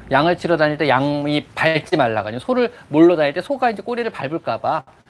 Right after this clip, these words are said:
꼬리를 자른 거였는데, 지금은 그럴 이유가 전혀 없잖아요. 근데 꼬리를 자르면요, 문제가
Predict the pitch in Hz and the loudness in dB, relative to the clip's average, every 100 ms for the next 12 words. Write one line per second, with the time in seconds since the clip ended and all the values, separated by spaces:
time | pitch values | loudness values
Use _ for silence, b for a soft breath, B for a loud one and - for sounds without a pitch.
0 | _ - 233 226 233 240 254 220 180 180 | _ -10 -8 -4 -2 0 0 0 0 -2
1 | 196 - 247 302 320 - 220 233 233 220 | -6 -4 -2 0 0 0 -2 -2 -4 -4
2 | 170 139 - 127 113 107 107 127 - 254 | -4 -4 -4 -4 -4 -4 -6 -10 -4 -2
3 | 294 302 277 262 240 202 185 156 151 147 | 0 2 2 2 0 -2 -4 -4 -4 0
4 | 170 170 | 2 2